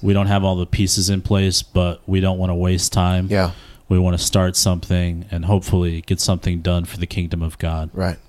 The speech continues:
Speaker 2: Yeah, I'm, I'm very excited about it. And I, I think that we never have all the tools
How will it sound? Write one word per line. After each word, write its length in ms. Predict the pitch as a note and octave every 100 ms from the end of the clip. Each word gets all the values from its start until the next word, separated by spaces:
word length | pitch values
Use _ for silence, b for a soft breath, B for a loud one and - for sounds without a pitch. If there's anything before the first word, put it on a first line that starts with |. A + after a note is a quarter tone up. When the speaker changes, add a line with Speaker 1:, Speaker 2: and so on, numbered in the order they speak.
| - - -
Speaker 2:
Yeah, 200 | A2+ A#2+
I'm, 260 | F#2 A#2 G2+
I'm 320 | - A2+ G#2 - - -
very 240 | A#2 G#2+ G2
excited 360 | - G2 F#2
about 220 | F#2 F#2
it. 140 | F#2 D#2 -
And 200 | G#2+ F#2+
I, 180 | F#2+ B B B B B B B B B B B B B B B - - - -
I 80 | C3+
think 260 | F3 D3+
that 100 | D#3
we 120 | B2+
never 260 | B2+ C#3+ B2
have 160 | A#2 A2+
all 120 | G#2+
the 120 | G#2
tools 500 | - C#3+ D#3+ E3 -